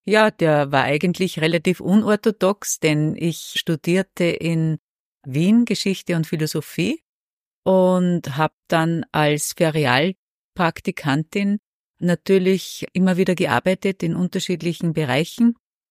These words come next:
und unter anderem bei einer Wiener Bank im Marketing. Das war sehr interessant für mich, weil ich hier sehr viele Themen aus dem Werbepsychologiebereich auch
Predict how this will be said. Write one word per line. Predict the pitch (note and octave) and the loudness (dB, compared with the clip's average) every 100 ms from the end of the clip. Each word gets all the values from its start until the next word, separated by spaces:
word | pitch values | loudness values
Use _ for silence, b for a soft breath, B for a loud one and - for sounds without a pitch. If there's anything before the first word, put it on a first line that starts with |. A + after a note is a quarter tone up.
| _ _ _ | _ _ _
und | F3+ E3 | -4 -2
unter | F#3 F3+ - | 0 0 0
anderem | D#3 E3 F#3+ F#3+ G3 G3 _ _ - | 0 0 0 0 0 -2 _ _ 0
bei | E3+ | 2
einer | E3+ D#3+ | 4 2
Wiener | F3+ F3+ | 2 2
Bank | D#3+ C#3+ G#3+ C#4 - | 0 -2 0 -2 -4
im | F3+ F3 | -2 0
Marketing. | D3 - A3+ B3+ B3+ E4 _ _ _ _ _ - | 0 -2 -4 -2 -2 -4 _ _ _ _ _ -6
Das | E3 | -2
war | D#3 E3 | 2 2
sehr | - E3 | 4 2
interessant | E3+ - E3+ - D#3 D#3 - | 2 0 -4 -2 -2 -4 -2
für | A#3 | 0
mich, | A#3 B3+ - - | 2 2 -2 -2
weil | D#3+ D#3+ | -2 -2
ich | - | -4
hier | F3+ F3 | -2 -2
sehr | - D#3+ | 0 -2
viele | - F3+ E3+ - | -2 -2 -2 -4
Themen | - D#3 F3+ F#3+ F#3+ _ _ _ | -2 0 2 0 -2 _ _ _
aus | D3 D#3 | -2 0
dem | - E3 | 2 2
Werbepsychologiebereich | D3 D#3+ F#3+ - - G#3 A3 G#3+ G#3 G#3+ G#3 G#3+ F3+ F#3 G3 - - | 4 2 2 -2 -2 0 0 0 0 0 0 0 2 0 -2 -6 0
auch | E3 F3 | 2 2